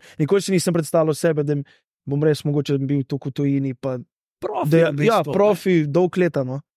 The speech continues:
Speaker 1: V bistvu tam od Čurga naprej profi, tako da, ja, eno obdobje se je zaključilo, zdaj se je pa veliko novih, novih odprlo. Eh, trener v Trebnjem mlajših selekcij,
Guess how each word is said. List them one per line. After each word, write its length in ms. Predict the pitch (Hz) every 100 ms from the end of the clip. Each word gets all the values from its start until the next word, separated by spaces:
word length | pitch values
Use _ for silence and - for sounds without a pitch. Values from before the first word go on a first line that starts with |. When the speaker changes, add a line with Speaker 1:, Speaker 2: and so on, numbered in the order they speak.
| _ _ _ -
Speaker 1:
V 40 |
bistvu 300 | 139 - 147 147 143 135 -
tam 220 | - 143
od 80 | 147
Čurga 280 | - 156 156
naprej 340 | 143 147 151
profi, 400 | 143 147 143 143
tako 240 | - - 131
da, 260 | 135 135 - _ _ _ -
ja, 240 | 160 165 - _ _ _ _ _ _ _
eno 220 | - 151 160
obdobje 320 | 156 170 170
se 100 | 156
je 40 |
zaključilo, 480 | 147 143 170 180 165
zdaj 120 | 151
se 140 | 156 170
je 60 |
pa 140 | 147 156
veliko 340 | 147 165 151
novih, 380 | 156 156 151 139 - -
novih 440 | - 147 151 147 -
odprlo. 580 | 139 - 165 160 151 135 - _ _ _ _ _
Eh, 360 | 131 131 131 127
trener 560 | 147 143 151 151 139 - _ _ _
v 200 | 147 135
Trebnjem 400 | 147 147 143 139
mlajših 380 | 135 135 - -
selekcij, 880 | 143 131 131 - - 139 135 135